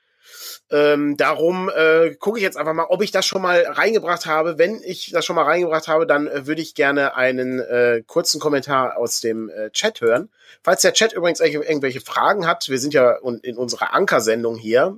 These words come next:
ähm, am <laughs> Morning Matters, ähm, dann, äh, können wir die natürlich auch gerne beantworten. Aber ich würde einfach mal anfangen.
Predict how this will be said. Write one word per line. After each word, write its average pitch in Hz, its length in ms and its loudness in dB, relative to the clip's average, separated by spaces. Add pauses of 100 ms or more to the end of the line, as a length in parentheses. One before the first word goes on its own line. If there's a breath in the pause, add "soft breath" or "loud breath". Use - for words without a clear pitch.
(100)
ähm, 127 440 0
am 123 260 -6
<laughs> 127 80 -4
Morning 123 380 0
Matters, 143 500 -2 (540 loud breath)
ähm, 135 320 4
dann, 131 280 2
äh, 127 140 2
können 156 200 -2
wir 175 60 -2
die 160 60 2
natürlich 139 260 -2
auch 131 100 -6
gerne 131 200 0
beantworten. 107 560 -4 (720)
Aber 165 160 2
ich 156 120 -2
würde 220 140 4
einfach 220 160 4
mal 175 180 4
anfangen. 165 480 0